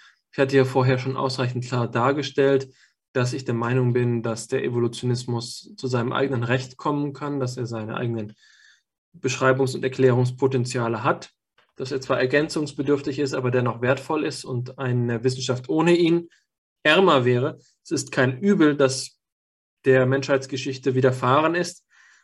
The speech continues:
aber ich hoffe, dass es sich dabei nicht um den letzten, den letzten erdenklichen Stand der, äh, theoretischen Biologie oder der Grundlage unserer Erklärung halten wird.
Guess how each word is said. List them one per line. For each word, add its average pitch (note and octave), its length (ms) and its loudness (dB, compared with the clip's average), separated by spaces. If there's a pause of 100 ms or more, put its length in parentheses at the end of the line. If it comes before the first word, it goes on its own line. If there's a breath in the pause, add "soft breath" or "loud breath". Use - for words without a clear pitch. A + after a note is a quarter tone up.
(100)
aber C#3 180 4
ich B2+ 80 -4
hoffe, D#3 420 0 (760)
dass - 140 -14
es B2+ 80 -4
sich B2 100 -4
dabei B2+ 240 4
nicht B2+ 180 0
um B2 140 -6
den A2 140 -6
letzten, B2 680 -2 (1700)
den A#2+ 120 2
letzten C3+ 380 -2
erdenklichen B2+ 640 -2
Stand C3 560 -4 (800)
der, A#2 840 -2
äh, - 40 -20
theoretischen B2+ 720 -2
Biologie C#3+ 760 0 (120)
oder A#2+ 260 -4
der A2+ 100 -6
Grundlage A#2 840 -4 (340 soft breath)
unserer B2 280 -2
Erklärung A2+ 580 -6
halten A#2+ 300 -10
wird. - 320 -16